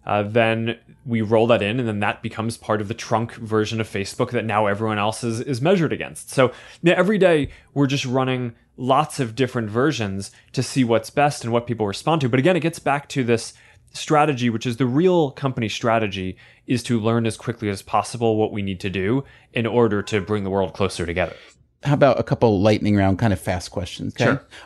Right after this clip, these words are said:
Speaker 2: Um, what's one story that your family always tells about you?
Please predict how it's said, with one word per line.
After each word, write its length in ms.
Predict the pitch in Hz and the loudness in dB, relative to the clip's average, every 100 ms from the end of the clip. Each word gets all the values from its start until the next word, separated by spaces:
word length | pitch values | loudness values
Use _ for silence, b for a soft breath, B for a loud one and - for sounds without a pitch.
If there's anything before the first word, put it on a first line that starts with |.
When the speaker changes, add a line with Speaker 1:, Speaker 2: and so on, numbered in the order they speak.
| - | -2
Speaker 2:
Um, 400 | 139 135 135 135 - | 4 6 6 4 2
what's 500 | 156 196 254 - - | 4 4 4 -2 -2
one 420 | 151 160 165 165 | 2 4 4 2
story 540 | - - 147 135 147 147 | 2 0 2 4 4 2
that 160 | 131 | 2
your 140 | 117 110 | 0 0
family 640 | - 110 117 120 131 123 131 | 0 2 2 2 0 0 0
always 260 | 117 110 | 0 0
tells 280 | - 110 113 | 0 0 0
about 340 | 123 117 - | -2 -2 -4
you? 200 | 131 135 | -4 -4